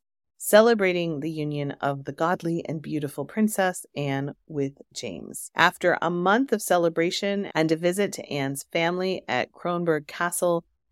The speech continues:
the newlyweds embarked on their journey back to Scotland aboard a ship called the Gideon.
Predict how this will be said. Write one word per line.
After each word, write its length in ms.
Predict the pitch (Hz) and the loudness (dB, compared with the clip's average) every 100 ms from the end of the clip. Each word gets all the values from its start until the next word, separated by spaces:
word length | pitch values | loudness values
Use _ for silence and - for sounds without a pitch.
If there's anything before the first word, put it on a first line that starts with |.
| _ _ | _ _
the 80 | 165 | 0
newlyweds 800 | 170 208 220 208 202 196 196 - | 4 4 6 6 6 6 4 -4
embarked 460 | 156 160 143 143 - | -6 0 2 2 -2
on 100 | 127 | -6
their 160 | 143 139 | -4 -4
journey 420 | 135 135 139 135 - | -4 -4 -2 -4 -4
back 280 | 160 190 - | -2 -2 -4
to 100 | 208 | -12
Scotland 720 | - 117 110 - 127 131 - _ _ _ | -4 -2 -2 -4 -6 -6 -10 _ _ _
aboard 400 | - 147 151 151 | -6 -4 0 2
a 40 | 143 | 0
ship 240 | - 139 | -6 -8
called 180 | - 135 | -8 -10
the 80 | 160 | -10
Gideon. 560 | 156 117 69 52 80 | -4 -4 -4 -8 -12